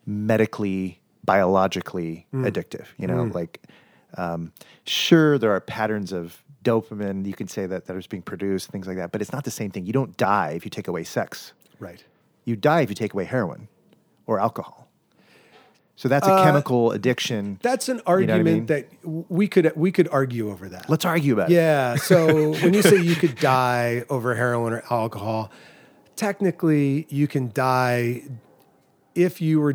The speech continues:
Speaker 2: using enough heroin or alcohol and then you stopped cold turkey.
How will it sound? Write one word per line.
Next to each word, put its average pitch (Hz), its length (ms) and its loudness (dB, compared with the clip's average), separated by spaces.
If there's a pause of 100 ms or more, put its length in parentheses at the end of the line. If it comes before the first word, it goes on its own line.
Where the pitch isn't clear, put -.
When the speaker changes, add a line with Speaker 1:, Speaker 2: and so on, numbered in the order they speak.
Speaker 2:
using 139 420 2
enough 127 240 2
heroin 123 400 2
or 117 100 -2
alcohol 110 760 -4 (360)
and 135 200 2
then 131 140 4
you 123 160 0
stopped - 460 -2
cold 110 260 -6
turkey. 104 460 -4